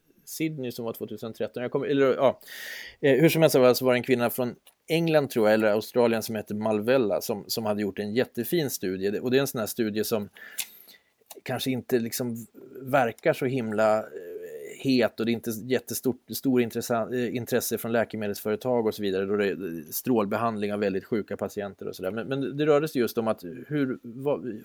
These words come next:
ha, gör vi någon nytta när vi ger helhjärnsbestrålning till patienter som är väldigt sjuka?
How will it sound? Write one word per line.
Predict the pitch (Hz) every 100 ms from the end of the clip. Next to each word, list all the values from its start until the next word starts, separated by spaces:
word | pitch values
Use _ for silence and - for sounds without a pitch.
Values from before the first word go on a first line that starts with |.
| -
ha, | 160
gör | 143 175
vi | 175
någon | 160 143
nytta | 117 -
när | 117 107
vi | 104
ger | 101 98
helhjärnsbestrålning | 95 113 95 95 101 101 - 127 117 98 101
till | 104
patienter | 101 - 98 92 95
som | 95
är | 104
väldigt | 98 95 -
sjuka? | 127 101 - 147